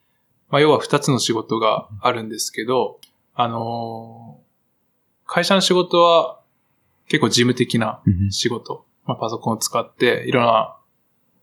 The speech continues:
Speaker 1: データの管理だったりとか、
Speaker 2: いや、いや。
Speaker 1: あの、する仕事をしてるんですけど、
Speaker 2: うん。
Speaker 1: まあ、僕がその、二つを両立させるために大事かなと思ってるのは、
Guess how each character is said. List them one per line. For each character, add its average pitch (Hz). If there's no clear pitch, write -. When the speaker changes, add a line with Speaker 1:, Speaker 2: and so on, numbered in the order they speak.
Speaker 1:
デ 123
ー -
タ -
の 113
管 113
理 110
だ 104
っ -
た -
り -
と -
か、 -
Speaker 2:
い -
や、 82
い 85
や。 85
Speaker 1:
あ 120
の、 104
す -
る 107
仕 -
事 113
を 107
し -
て -
る 110
ん 107
で 110
す 104
け 98
ど、 107
Speaker 2:
う -
ん。 -
Speaker 1:
ま 127
あ、 -
僕 123
が 156
そ 143
の、 123
二 -
つ -
を 131
両 120
立 123
さ -
せ 135
る 127
た 135
め 127
に 120
大 120
事 -
か 131
な 143
と 135
思 123
っ -
て 143
る 139
の 139
は、 160